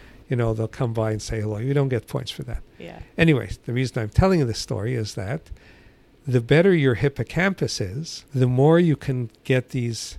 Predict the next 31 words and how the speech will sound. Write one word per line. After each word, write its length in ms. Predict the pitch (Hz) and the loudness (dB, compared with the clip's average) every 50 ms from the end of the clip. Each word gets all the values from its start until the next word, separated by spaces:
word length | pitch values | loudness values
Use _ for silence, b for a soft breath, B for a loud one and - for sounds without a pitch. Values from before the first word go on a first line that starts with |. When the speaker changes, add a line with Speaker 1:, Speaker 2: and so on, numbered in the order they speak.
| - - | -18 -12
Speaker 1:
points 480 | - - 190 151 117 104 - - - | -4 0 0 0 0 -2 -6 -8 -10
for, 420 | - - - - 139 120 117 110 110 - _ | -10 -10 -6 -4 -2 -2 -2 -2 -6 -10 _
for 200 | - - 127 110 | -16 -10 -10 -10
suggesting 680 | - - 117 113 - 127 117 - - - 113 107 107 - _ | -8 -8 -10 -8 -6 -6 -6 -8 -8 -10 -8 -10 -10 -10 _
relevant 560 | - 123 123 131 135 139 135 110 - 120 107 104 | -4 0 2 2 4 2 2 0 -2 -4 -6 -6
solutions. 800 | - - 131 110 104 104 101 - - - 135 - - - - - - | -6 -8 -6 -6 -6 -6 -8 -8 -10 -10 -12 -16 -20 -20 -20 -18 -18
Speaker 2:
Mm-hmm. 440 | 170 165 170 165 160 156 - - 131 | -16 -16 -16 -16 -18 -14 -8 -4 -2
Speaker 1:
And 280 | 131 127 127 131 127 | 0 0 0 -2 -2
it, 280 | 143 123 - _ - - - | -4 -6 -6 _ -18 -12 -6
it 240 | - 139 123 - - | -6 -6 -6 -6 -4
really 320 | 147 147 160 170 165 151 143 | -2 0 0 2 2 2 0
is 160 | 135 - - | 0 -2 -4
quite 280 | - - - 131 135 139 | -8 -4 -2 0 0 0
extraordinary. 640 | 131 - - - 147 131 123 117 113 110 104 101 - _ _ | -2 -2 -4 -4 -2 -2 0 0 -2 -4 -4 -6 -8 _ _
People, 560 | - - 139 131 - - 156 143 139 139 131 - | -10 -6 -6 -6 -4 -2 -2 0 0 0 -2 -6
so 180 | - - - 127 | -8 -10 -10 -6
we 140 | 113 110 | -6 -4
have 240 | 110 131 127 - - | -4 -4 -4 -6 -6
tests 300 | - - 156 151 - - | -4 -4 -4 -4 -4 -6
of 140 | 139 123 - | -10 -8 -8
hippocampal 580 | 143 131 - 113 - - 135 120 113 - 107 - | -10 -10 -12 -12 -10 -10 -8 -8 -8 -10 -12 -12
function, 500 | - 151 151 156 - - 190 185 196 - _ | -10 -8 -8 -8 -6 -6 -6 -8 -8 -10 _
Speaker 2:
Mm-hmm. 720 | - 175 160 160 160 160 - - - _ _ _ - - 131 | -20 -20 -20 -20 -20 -20 -20 -20 -20 _ _ _ -10 -6 -4
Speaker 1:
and 460 | 123 123 120 120 117 117 - - - - _ - | -2 -2 0 -2 -4 -4 -2 -2 -4 -4 _ -8
the 140 | 131 117 | -8 -6
better 220 | 107 123 127 135 156 | -2 0 0 0 0
you 140 | 151 135 117 | 0 -2 -4
score 460 | - - - - - - 135 123 120 | -6 -8 -8 -8 -4 -2 -2 0 0
on 140 | 113 113 113 | 0 0 0
those 300 | 135 151 165 156 - - | 2 2 2 0 0 -2
tests, 420 | - 139 127 127 - - - | -2 -2 0 -2 -4 -6 -8